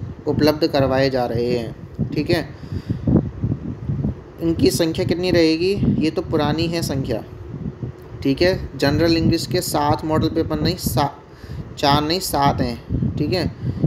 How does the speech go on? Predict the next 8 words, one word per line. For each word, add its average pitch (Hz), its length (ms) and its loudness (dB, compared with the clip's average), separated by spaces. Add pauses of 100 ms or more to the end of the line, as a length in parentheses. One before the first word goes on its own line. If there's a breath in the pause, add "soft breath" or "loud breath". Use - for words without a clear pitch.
हिंदी 139 340 4
के 160 200 4
भी 175 200 2
लगभग 147 380 2
इतने 147 240 -4
ही 143 100 0
हैं, 143 80 -2
सात। 127 480 -2